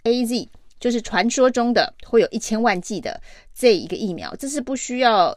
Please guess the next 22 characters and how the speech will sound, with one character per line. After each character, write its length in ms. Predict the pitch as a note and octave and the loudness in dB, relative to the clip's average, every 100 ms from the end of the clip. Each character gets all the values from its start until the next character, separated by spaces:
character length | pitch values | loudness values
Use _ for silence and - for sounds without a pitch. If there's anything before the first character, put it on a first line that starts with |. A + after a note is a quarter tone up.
| - | -8
极 280 | - F#3 A#3+ | -6 -4 -2
低 180 | C4 C4 | -2 0
温 240 | B3+ B3 | 2 2
的 180 | G3+ - | 0 0
冷 200 | E3+ D3 | -4 -4
链 180 | F#3+ F#3+ | -2 -2
保 180 | E3 - | -4 -8
存 260 | - G#2 C3 | -12 -12 -12
哦， 80 | - | -12
它 100 | G#3 | -10
是 100 | G#3 | -6
牛 140 | F#3+ | -6
津 160 | F3+ G#3 | -6 -4
大 160 | G#3+ E3+ | -4 -4
学 260 | D3 A2+ - _ - - - - - _ - | -6 -10 -12 _ -20 -20 -20 -20 -20 _ -8
研 180 | F#3 G3+ | -6 2
发 180 | A#3+ A3+ | 4 4
的 220 | G#3+ - - - - - - | 2 -2 -10 -20 -20 -18 -8
一 80 | B3 | -6
款 220 | A3 F3 | -4 -2
疫 140 | A#3 | -2
苗， 280 | F3 - - | -4 -8 -12